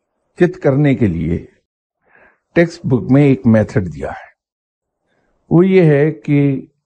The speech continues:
ऐसे ऐसे भारी भरकम अल्फाज और टर्मिनोलॉजी बोलने लगे आप और दुनिया में कहीं उसका वजूद ही नहीं, तो वो अफसर डिफेंसिव पर चला जाएगा कि जो टर्म बोल रहा है ये तो मुझे नहीं आती, तो वो आपसे अपने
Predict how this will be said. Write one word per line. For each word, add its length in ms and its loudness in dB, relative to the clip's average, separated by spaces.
ऐसे 380 2
ऐसे 260 0
भारी 340 -2
भरकम 500 0
अल्फाज 520 -2
और 60 -4
टर्मिनोलॉजी 800 0
बोलने 340 0
लगे 300 -2
आप 220 -2
और 220 0
दुनिया 400 0
में 120 2
कहीं 240 0
उसका 220 -2
वजूद 380 0
ही 100 -8
नहीं, 160 -18
तो 60 2
वो 120 2
अफसर 500 0
डिफेंसिव 420 0
पर 160 -4
चला 260 -2
जाएगा 360 0
कि 500 -12
जो 120 -12
टर्म 260 0
बोल 280 0
रहा 140 0
है 180 -2
ये 120 -4
तो 120 -10
मुझे 320 -2
नहीं 140 -4
आती, 320 -6
तो 60 2
वो 220 2
आपसे 800 -2
अपने 420 -2